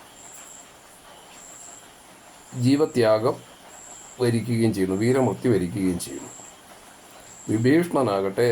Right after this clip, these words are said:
രാവണൻ ചെയ്യുന്നത് തെറ്റാണ് എന്ന് ചൂണ്ടിക്കാണിക്കുകയും രാവണൻ അത് അംഗീകരിക്കാതെ ക്രോധിക്കുന്ന സമയത്ത് രാവണപക്ഷത്തു നിന്ന് രാമപക്ഷത്തേക്ക്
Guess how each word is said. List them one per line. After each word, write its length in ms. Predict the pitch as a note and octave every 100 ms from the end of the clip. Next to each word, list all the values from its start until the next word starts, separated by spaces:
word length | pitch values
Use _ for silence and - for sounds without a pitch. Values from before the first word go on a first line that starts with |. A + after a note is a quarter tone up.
| G#2
രാവണൻ 440 | G#2+ A2+ B2+ C#3 F3 - -
ചെയ്യുന്നത് 480 | G#2+ A2+ A#2 A#2 C3+ - -
തെറ്റാണ് 460 | G2+ - C3 B2+ C#3 B2+
എന്ന് 120 | B2 A#2+
ചൂണ്ടിക്കാണിക്കുകയും 880 | F#2 G#2 F#2+ F2+ E2 F2 D#2 E2+ - - - - - - - -
രാവണൻ 380 | G2 A2+ B2+ C3+ G2
അത് 120 | G#2+ A#2 -
അംഗീകരിക്കാതെ 880 | G2 G#2 A#2 B2 A#2+ G2+ G#2 F#2+ G#2 - -
ക്രോധിക്കുന്ന 520 | G2 G2+ C3 B2 G2+ F#2+
സമയത്ത് 360 | F#2+ F2 F2 A2
രാവണപക്ഷത്തു 840 | G#2 G2 A2+ C3 A#2 G2 - B2+ A#2
നിന്ന് 200 | F2+ G2 B2+ - -
രാമപക്ഷത്തേക്ക് 1000 | F#2 G2 A#2+ C#3+ F#2+ - A2+ A#2 F2+ B2